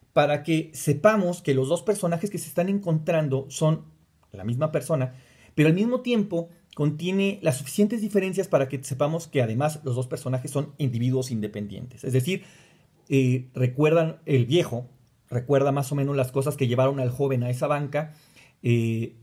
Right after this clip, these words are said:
pero al mismo tiempo desconoce a través de la, de la memoria, que es frágil y que es tramposa, eh, algunos motivos, algunas causas y quizá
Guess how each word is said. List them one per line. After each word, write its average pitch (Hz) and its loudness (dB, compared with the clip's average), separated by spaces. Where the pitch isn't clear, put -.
pero 139 6
al 139 2
mismo 160 0
tiempo 160 0
desconoce 131 -2
a 120 -12
través 120 -4
de 120 0
la, 104 -8
de 101 -10
la 98 -10
memoria, 117 -2
que 101 -8
es - -10
frágil 127 -2
y 127 -14
que 110 -8
es - -12
tramposa, 123 -2
eh, 107 -6
algunos 139 2
motivos, 127 0
algunas 123 -2
causas 135 2
y 123 -14
quizá 131 -4